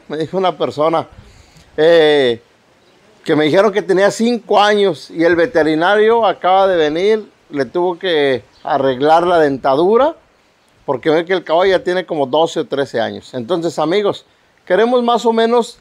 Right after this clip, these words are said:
a nuestro conocimiento, sin saber que, y sin quererles decir es el más exacto a lo mejor,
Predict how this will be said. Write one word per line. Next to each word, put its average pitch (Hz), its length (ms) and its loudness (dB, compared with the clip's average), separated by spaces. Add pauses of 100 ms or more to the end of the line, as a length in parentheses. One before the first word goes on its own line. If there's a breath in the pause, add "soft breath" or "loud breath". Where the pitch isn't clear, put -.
(100)
a 151 100 2
nuestro 143 360 0
conocimiento, 143 880 0 (220 soft breath)
sin 156 200 -2
saber 143 360 2
que, 170 240 -4 (420)
y 151 380 0
sin 139 600 0 (540)
quererles 190 380 4
decir 190 280 2
es 208 160 0
el 202 120 4
más 185 260 0
exacto 180 540 -2
a - 20 0
lo 160 120 -2
mejor, 139 340 -2